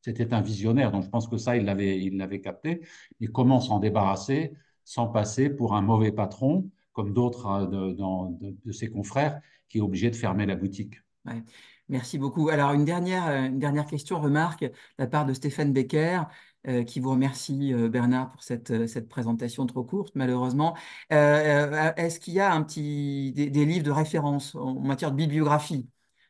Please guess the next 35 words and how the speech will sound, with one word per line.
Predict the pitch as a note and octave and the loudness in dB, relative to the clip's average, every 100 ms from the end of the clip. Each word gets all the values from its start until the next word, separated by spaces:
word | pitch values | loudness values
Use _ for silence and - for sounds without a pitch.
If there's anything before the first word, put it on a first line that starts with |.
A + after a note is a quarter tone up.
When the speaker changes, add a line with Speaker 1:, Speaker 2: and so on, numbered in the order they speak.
| - | -6
Speaker 1:
Il | C#3+ | -2
n'y | |
en | C3 B2+ B2+ | 2 2 4
a | D3+ | 4
Speaker 2:
Euh, | |
Speaker 1:
pas | A#2+ | 4
beaucoup, | F3+ F#3 - E3+ - | 2 2 2 -2 -2
il | A2 | -2
y | |
en | A#2+ | -2
a | A#2+ | -2
pas | C#3+ | -2
beaucoup, | C3+ B2+ - D#3+ F#3 - | -2 -4 -2 0 0 2
et | A2+ G#2+ | 0 2
j'en, | F#2+ A2 G#2+ F#2 | 2 2 2 0
je | G2+ A#2+ | -2 -2
suis, | A2+ - - - - - - _ | -2 -10 -14 -10 -6 -6 -8 _
<laughs> | _ _ - | _ _ -18
je | - | -12
suis | A#2 A#2 | -6 0
responsable | A#2+ - A2+ A2+ A#2+ G2 | 0 2 0 4 2 2
de | F#2 G2+ | 0 0
deux. | A2+ D#3 F#3 | 4 4 4
C'est | F#3 A2 | 2 0
le | A2+ | 0
premier | - C3+ C3 C3 | 2 6 8 6
qui | B2 G#2+ | 4 -4
a | |
été | A2 | -4
fait | A2 B2+ A#2 | -4 -4 -2
par | A2 G#2+ F#2+ F#2 | 0 0 0 0
deux | A#2+ | 2
journalistes, | A#2 A2 A2+ B2+ F#3+ - | 2 2 2 2 0 -2
Francis | A#2 A#2+ A#2 | -6 -6 -4
Lafont, | A#2 A2+ A#2+ A2+ | -4 0 -2 -2